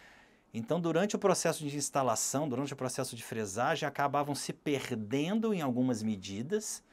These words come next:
Vou dar só um exemplo, né? Por exemplo, numa instalação de uma plataforma de conexão interna tipo co-, tipo cone Morse, fazia fresagem adicional de um milímetro e meio, sendo que na cirurgia guiada não precisa fazer isso.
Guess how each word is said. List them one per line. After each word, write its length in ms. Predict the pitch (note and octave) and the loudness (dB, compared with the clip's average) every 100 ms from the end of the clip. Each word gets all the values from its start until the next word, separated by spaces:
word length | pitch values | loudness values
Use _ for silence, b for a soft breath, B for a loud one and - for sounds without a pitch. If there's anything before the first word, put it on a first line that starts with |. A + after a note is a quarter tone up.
| B B B | B B B
Vou 100 | A#2 | 2
dar 140 | A#2 C#3 | 4 4
só 140 | D3 | 4
um 80 | D3+ | 4
exemplo, 420 | A#2 G#2+ F3 - _ B B B B - | 2 2 -2 -4 _ B B B B -10
né? 160 | B2+ | -8
Por 160 | B2+ G#2+ | -2 0
exemplo, 280 | G2 B2 A#2+ | 2 0 0
numa 120 | A2+ | -2
instalação 460 | A2+ A2+ G#2 B2 | 0 2 2 2
de 60 | B2 | 0
uma 120 | A#2 | 0
plataforma 600 | A2 A2 G#2+ - A#2 A#2 | 0 -2 -2 0 2 2
de 80 | G#2 | -2
conexão 400 | G#2+ G#2+ - A2+ | -4 -4 -2 -4
interna 380 | G#2 A2 A2+ G#2+ | -4 -2 -2 -2
tipo 240 | - A2 | -2 -2
co-, 180 | G#2+ A2+ | -2 -6
tipo 280 | - A#2 G#2+ | -8 -10 -4
cone 220 | A#2 A2+ | -2 0
Morse, 680 | G#2 G2+ D#3+ - - G#3 - B B | 2 2 2 0 -4 -6 -6 B B
fazia 320 | - A2+ A#2 | -2 0 2
fresagem 800 | B2+ B2+ A2 G2+ A#2+ A2+ A#2 G2 - B B | 0 0 0 4 4 4 0 -2 -6 B B
adicional 600 | G#2+ A2 - A2+ G#2+ B2 | -4 -4 -2 0 4 4
de 100 | A2+ | 4
um 60 | A#2 | 0
milímetro 480 | A#2+ A2 A2 G#2 G#2 | 0 2 0 0 -4
e 40 | |
meio, 220 | G2+ C3 | -2 0
sendo 320 | D#3+ - C#3+ C#3 | 0 0 0 0
que 60 | |
na 120 | C#3 | 0
cirurgia 420 | C3 D3+ C#3 B2+ C3+ | 0 2 2 2 0
guiada 360 | A#2 A#2+ C3+ | 4 4 4
não 100 | F3+ | 0
precisa 360 | F3+ G3 G#3 F#3+ | -2 -2 -2 0
fazer 320 | G3+ G#3 G#3+ | 2 2 0
isso. 280 | G3 - | -2 -6